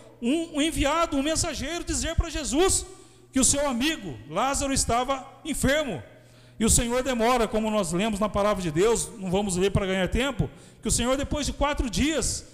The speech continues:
chega até aquela cidade, até aquela família.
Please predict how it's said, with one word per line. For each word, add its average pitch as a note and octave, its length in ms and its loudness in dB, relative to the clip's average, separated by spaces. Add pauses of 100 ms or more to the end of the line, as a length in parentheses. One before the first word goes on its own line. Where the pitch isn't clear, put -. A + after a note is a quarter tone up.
(160)
chega C#4 300 -2
até C#4+ 160 -4
aquela C#4 280 -2
cidade, A3+ 540 0 (520)
até F#3+ 200 2
aquela A#3 280 2
família. G#3 560 0